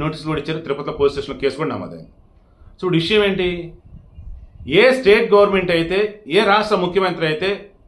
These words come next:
దేవుణ్ణి కూడా రాజకీయాల్లోకి లాగాడో, దేవుడి మీద రాజకీయాలు చేశారో, ఎందుకు? Already వాడినటువంటి నెయ్యిలో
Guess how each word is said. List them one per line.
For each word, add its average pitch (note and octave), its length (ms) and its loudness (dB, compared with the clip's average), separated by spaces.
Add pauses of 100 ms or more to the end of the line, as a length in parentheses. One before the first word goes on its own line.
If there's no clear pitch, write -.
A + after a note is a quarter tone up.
(360)
దేవుణ్ణి G3+ 400 4
కూడా G3 160 4
రాజకీయాల్లోకి F3 500 2
లాగాడో, C#3+ 520 2 (720)
దేవుడి F#3 340 4
మీద G3+ 120 4
రాజకీయాలు E3 520 2
చేశారో, C#3 420 0 (600)
ఎందుకు? G3+ 640 4 (920)
Already A3 440 4
వాడినటువంటి G3 680 4
నెయ్యిలో A3 720 2